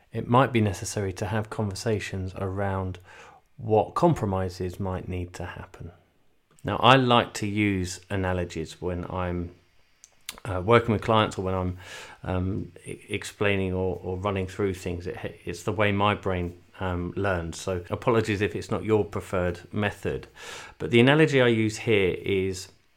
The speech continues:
if you see the opportunity that you have with your business as a, as a blank canvas, and what ownership means to you is your own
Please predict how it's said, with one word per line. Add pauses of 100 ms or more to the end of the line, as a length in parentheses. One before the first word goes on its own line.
(880)
if
you
see
the
opportunity
that
you
have
with
your
business
as
a,
as
a
blank
canvas, (960)
and
what
ownership
means
to
you
is
your
own